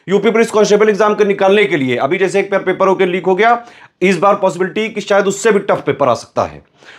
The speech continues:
तो सिर्फ इसी पैटर्न पे, इसी ट्रेंड पे रहना है। अब देखिए, रीजनिंग और एप्टीट्यूड तो प्रैक्टिस वाले सब्जेक्ट हैं, ठीक है, लेकिन जीके और हिंदी की आपकी कंप्लीट तैयारी को और ज्यादा जो है,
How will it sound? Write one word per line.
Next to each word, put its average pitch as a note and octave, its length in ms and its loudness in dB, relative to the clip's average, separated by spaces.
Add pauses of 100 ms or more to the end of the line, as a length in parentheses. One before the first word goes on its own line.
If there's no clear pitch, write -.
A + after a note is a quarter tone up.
तो G#3 80 2
सिर्फ C4 420 0
इसी C#4 260 2
पैटर्न A#3+ 440 2
पे, B3+ 160 0 (160)
इसी A#3 260 -2
ट्रेंड G#3+ 300 0
पे G#3+ 80 2
रहना C#3+ 320 0
है। E2+ 260 -6 (320)
अब F3+ 80 2
देखिए, A3+ 180 4
रीजनिंग G3 600 0
और A3 140 2
एप्टीट्यूड A3 540 -2
तो A#3+ 80 2
प्रैक्टिस G#3 480 0
वाले D3 180 2
सब्जेक्ट G#2 460 -6
हैं, D#2 200 -14 (100)
ठीक D#3+ 140 0
है, A3 180 0 (260)
लेकिन E3+ 380 0
जीके F#3+ 380 0
और B3+ 180 4
हिंदी F#3+ 360 0
की F3+ 160 -4
आपकी D#3+ 280 -2
कंप्लीट G3+ 760 0
तैयारी G#3 400 4
को C4 180 4
और A3+ 320 4
ज्यादा G#3+ 280 2
जो G#3 120 0
है, G#3 340 2